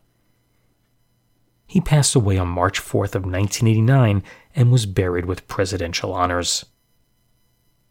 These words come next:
Now, the jury's still out as to whether Nicoloso was serious or it was all one big joke.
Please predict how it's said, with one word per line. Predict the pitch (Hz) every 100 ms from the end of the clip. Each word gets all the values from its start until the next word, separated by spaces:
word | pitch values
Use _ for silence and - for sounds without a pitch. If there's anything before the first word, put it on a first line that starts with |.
| _ _ _ _ _ _ _ -
Now, | 135
the |
jury's | 117 190 185
still | - 120
out | 107
as | 101
to | -
whether | 98
Nicoloso | 98 - 92 92 95
was | 90
serious | - - 135 135 -
or | 98
it |
was | 92
all | 92 90
one | 87 90 90
big | 87 87 92
joke. | - 110 98 -